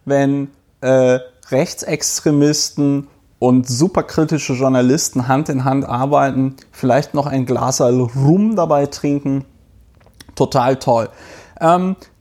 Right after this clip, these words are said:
wir sind komplett schon mal eingestiegen. Das war beim Theater, nennt man das, glaub ich, szenischer Einstieg. Nee, das nennt man beim Journalismus szenischer Einstieg. Lauer und Wehner ist ein Podcast.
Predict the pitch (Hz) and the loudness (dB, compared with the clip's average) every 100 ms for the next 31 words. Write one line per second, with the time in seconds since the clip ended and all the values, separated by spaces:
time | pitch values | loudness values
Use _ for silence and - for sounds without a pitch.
0 | _ 143 247 262 233 - 233 226 233 220 | _ 0 2 0 -2 -2 -2 -2 -2 -2
1 | 240 - 233 196 190 180 - - 165 214 | -2 -4 -2 2 2 0 -6 -8 -4 -2
2 | 220 214 - 190 190 180 156 - 160 165 | -2 -4 -6 -4 -2 -2 -4 0 2 4
3 | 160 - - 139 147 - 160 131 143 - | 2 -2 -4 0 0 -2 -6 -2 -4 -2
4 | 170 156 151 139 139 131 - 120 127 123 | -2 0 -2 -2 0 -2 -2 0 2 2
5 | 127 127 - - _ _ _ _ _ - | 0 -2 -10 -20 _ _ _ _ _ -2
6 | - 165 165 185 - 165 143 143 175 - | 0 0 -2 -4 -2 0 2 0 -2 -6
7 | - 180 190 - 139 131 123 - 143 139 | -6 -6 -8 -2 2 4 2 0 -2 0
8 | 127 117 123 123 131 123 123 190 - 113 | 0 0 0 0 0 2 2 2 0 -4
9 | - - 117 117 113 - 104 107 117 - | -4 -2 -2 -2 -4 -4 -6 -6 -8 -6
10 | 135 180 - _ - - - - _ _ | -6 -6 -6 _ -20 -20 -20 -20 _ _
11 | 120 185 247 208 185 170 139 117 147 208 | -2 0 0 0 0 2 2 2 0 -4
12 | _ _ 185 - 160 151 - - - 123 | _ _ -4 -2 -6 -4 -4 -6 -2 0
13 | 127 220 - - | 0 -2 -6 -10